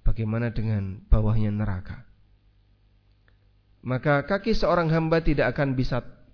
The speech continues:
bisa bertahan tenang ketika dalam posisi dia grogi.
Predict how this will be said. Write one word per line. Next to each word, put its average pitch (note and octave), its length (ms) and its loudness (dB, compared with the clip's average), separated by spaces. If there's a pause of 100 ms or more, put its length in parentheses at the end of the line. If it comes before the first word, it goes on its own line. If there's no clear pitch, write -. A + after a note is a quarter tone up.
bisa A2 480 -8 (240)
bertahan B2+ 800 2 (320)
tenang F#3+ 480 2 (960)
ketika D3+ 400 -4
dalam C3 240 -2
posisi C#3 460 -4
dia C#3 340 -2 (560)
grogi. G#2+ 400 0